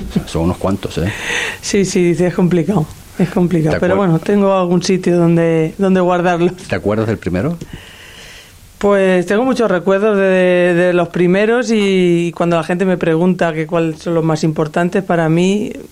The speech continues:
Speaker 1: eh, lo importante es mi trayectoria completa y recuerdo desde mis primeros campeonatos, desde mis primeros autonómicos que no me clasifiqué para ir al Nacional.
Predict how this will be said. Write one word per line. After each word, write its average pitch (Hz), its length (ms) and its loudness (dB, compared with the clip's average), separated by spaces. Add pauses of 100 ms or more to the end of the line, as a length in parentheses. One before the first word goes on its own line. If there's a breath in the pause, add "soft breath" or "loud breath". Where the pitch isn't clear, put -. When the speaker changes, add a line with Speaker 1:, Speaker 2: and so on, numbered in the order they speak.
Speaker 1:
eh, 170 760 0 (160)
lo 180 300 -2
importante 185 540 0
es 196 40 2
mi 190 140 2
trayectoria 170 500 0
completa 175 560 -2 (180)
y 175 260 0
recuerdo 180 760 0 (440 loud breath)
desde 175 800 2
mis 170 140 2
primeros 175 360 0
campeonatos, 185 800 0
desde 170 580 2
mis 165 180 2
primeros 175 840 0 (380 loud breath)
autonómicos 185 920 0 (200)
que 180 180 0
no 175 160 2
me 185 140 0
clasifiqué 165 580 -2
para 170 180 0
ir 160 100 2
al 156 100 0
Nacional. 165 560 -2